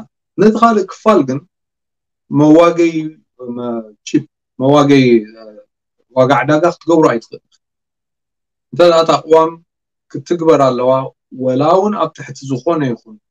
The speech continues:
ናይ ስግኣት ኩነታት እንተ ደኣ ትብል ኣላ ኮይና እታ ቅዋም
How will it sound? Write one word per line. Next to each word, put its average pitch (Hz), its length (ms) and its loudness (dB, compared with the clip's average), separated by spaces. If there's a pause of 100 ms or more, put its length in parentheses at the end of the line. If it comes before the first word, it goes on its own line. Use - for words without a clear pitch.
(220)
ናይ 117 160 -2
ስግኣት 131 440 -6
ኩነታት 110 400 -10 (400)
እንተ 135 120 -8
ደኣ 147 200 4
ትብል 143 220 0
ኣላ 151 240 6
ኮይና 151 240 0
እታ 131 220 -4
ቅዋም 180 280 0